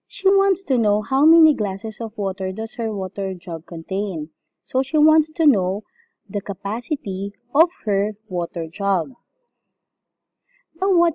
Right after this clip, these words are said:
is capacity? This is the amount of liquid a container can hold.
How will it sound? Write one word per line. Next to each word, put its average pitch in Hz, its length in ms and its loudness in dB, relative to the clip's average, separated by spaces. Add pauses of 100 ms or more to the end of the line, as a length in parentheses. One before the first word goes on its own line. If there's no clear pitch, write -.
is 269 220 -8
capacity? 190 840 -10 (680)
This 381 200 0
is 370 140 -2
the 240 120 -2
amount 202 440 -4
of 262 160 -6
liquid 185 520 -6 (160)
a 143 60 -8
container 247 640 0
can 175 260 -8
hold. 202 340 0